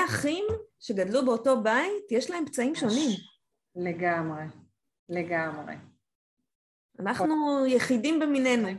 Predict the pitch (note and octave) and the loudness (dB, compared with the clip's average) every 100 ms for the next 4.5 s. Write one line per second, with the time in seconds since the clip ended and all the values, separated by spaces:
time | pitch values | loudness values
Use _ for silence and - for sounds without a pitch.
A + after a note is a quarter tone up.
0 | - - - - F3 F3+ G#3+ D4 C#4+ A#3+ | -12 -20 -20 -18 -12 -4 0 2 0 -2
1 | - - - G3+ A#3+ D4 C#4+ C#4 A3+ G#3+ | -8 -20 -8 4 6 6 4 4 2 2
2 | G3+ G#3 A#3+ A3 G#3 G#3 A3+ A#3+ A3+ - | -2 2 4 4 2 2 2 2 0 -2
3 | G#3+ G3+ G3 G3 F#3+ F#3 A3 G#3 F#3+ F3+ | -6 -4 -2 0 0 -2 -2 -2 -4 -2
4 | G3+ A3+ A3+ G3+ G#3 | 0 2 2 2 -4